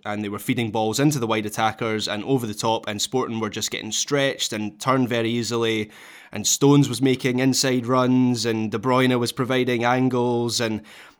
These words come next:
City kept on creating these three on twos and three, uh, fours on threes in midfield and attack, and I thought Sterling and Mahrez in particular were, were very impressive, but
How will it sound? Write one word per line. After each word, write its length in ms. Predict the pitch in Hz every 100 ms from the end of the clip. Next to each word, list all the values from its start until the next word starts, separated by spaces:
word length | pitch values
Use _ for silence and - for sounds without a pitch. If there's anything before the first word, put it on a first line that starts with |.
| _
City 320 | - 135 135
kept 240 | 139 131 127
on 80 |
creating 320 | 117 123 131 120
these 220 | 110 -
three 220 | 131 131
on 140 | 117
twos 520 | 110 127 127 127 120 110
and 200 | 107 107
three, 360 | - 127 120
uh, 140 | 117 107
fours 320 | 135 135 123
on 120 | 113
threes 440 | 110 117 123 120 110
in 80 |
midfield 400 | 107 101 120 113
and 100 | 107
attack, 480 | 104 - 110 107 -
and 180 | 101 95 - - - _ -
I 60 |
thought 240 | 98 143 -
Sterling 420 | 127 123 120 110
and 80 | 107
Mahrez 400 | 110 113 110 110
in 80 |
particular 420 | 104 - 117 107 104
were, 200 | 104 85
were 180 | 107
very 260 | 101 113 110
impressive, 640 | 101 107 101 101 101 95
but 280 | 117 104 -